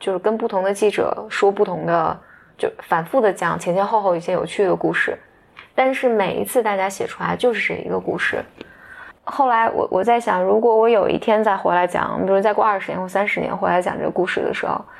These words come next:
就里面的细节，我当时的 struggle 已经不记得了，但这就是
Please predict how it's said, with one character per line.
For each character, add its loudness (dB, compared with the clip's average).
就 2
里 2
面 0
的 2
细 0
节， 0
我 2
当 0
时 -2
的 0
struggle 0
已 -4
经 -6
不 -4
记 0
得 4
了， -2
但 2
这 4
就 2
是 0